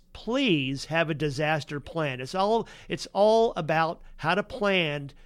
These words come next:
for those, those storm systems. And the reason why we say a disaster plan is you can use this plan for not only hurricanes, but for severe weather, such as tornadoes.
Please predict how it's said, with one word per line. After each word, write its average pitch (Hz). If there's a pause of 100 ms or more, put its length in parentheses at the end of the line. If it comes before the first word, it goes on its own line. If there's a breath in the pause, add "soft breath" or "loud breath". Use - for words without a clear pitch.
(160 soft breath)
for 170 (180 soft breath)
those, 170 (160)
those 170
storm 202
systems. 131 (260 soft breath)
And 180 (180)
the 175
reason 240
why 226
we 208
say 208
a 175
disaster 160
plan 135 (360 soft breath)
is 175
you 233
can 196
use 240
this 170
plan 165
for 165
not 190
only 175
hurricanes, 156
but 151 (260)
for 139
severe 156
weather, 180
such 147
as 143
tornadoes. 180